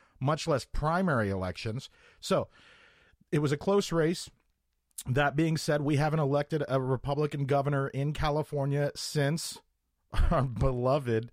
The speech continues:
Arnold Schwarzenegger, who's now more likable now that he's not in office. Uh, but in the end, we haven't had one. That was, like, two thousand two, haven't voted for a Republican governor. And, uh, in the end, the person who finished third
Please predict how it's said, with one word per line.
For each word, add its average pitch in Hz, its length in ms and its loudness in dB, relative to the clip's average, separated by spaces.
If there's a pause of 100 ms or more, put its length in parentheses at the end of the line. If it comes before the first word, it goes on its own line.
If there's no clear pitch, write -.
Arnold 139 300 0
Schwarzenegger, 107 720 -2
who's 113 160 -2
now 127 160 0
more 123 220 0
likable 113 500 -2
now 117 240 0
that 101 120 -2
he's 95 200 -6
not 107 260 0
in 90 100 -4
office. 80 400 -8 (440)
Uh, 104 280 0
but 123 240 0
in 131 100 2
the 127 140 2
end, 123 240 0 (260)
we 104 80 -2
haven't 139 180 2
had 139 160 2
one. 139 120 0
That 131 100 2
was, 117 140 0
like, 107 120 -4
two 151 140 -6
thousand 120 420 -2
two, 117 340 0
haven't 110 280 -2
voted 107 260 0
for 110 120 -4
a 101 40 -2
Republican 98 500 -4
governor. 98 360 -4 (300)
And, 127 520 2
uh, 107 400 -2 (440)
in 131 120 0
the 120 140 2
end, 143 160 2
the 117 60 0
person 175 340 -2
who 131 120 0
finished 120 420 -4
third 143 560 0